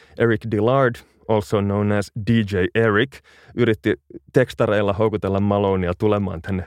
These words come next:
samaiselle strippiklubille, että siellä sitten voitaisiin jotain setvintää suorittaa.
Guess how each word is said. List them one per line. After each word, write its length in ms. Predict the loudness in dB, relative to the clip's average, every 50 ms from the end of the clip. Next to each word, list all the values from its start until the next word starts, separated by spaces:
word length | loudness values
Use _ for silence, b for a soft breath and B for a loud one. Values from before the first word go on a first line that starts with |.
| B B B B
samaiselle 640 | -6 -2 -2 0 0 0 0 -2 -2 -4 -4 -4 -4
strippiklubille, 840 | -6 -4 -4 -4 -4 -2 -4 -12 -10 -6 -6 -6 -4 -4 -6 -4 -6
että 200 | -8 -8 -10 -4
siellä 260 | -4 -2 -2 -2 -4
sitten 220 | -6 -8 -10 -10 -10 B B B B B -2
voitaisiin 300 | -2 0 -2 -4 -6 -4
jotain 400 | -4 -2 -4 -4 -4 -6 -12 -20 _ _ _ _ _ _ _ _ _ -16
setvintää 680 | -8 -2 0 0 0 0 -4 -6 -6 -4 -2 -2 -2 -2 -4
suorittaa. 680 | -4 -2 0 0 0 0 -2 -6 _ _ -8 -8 -8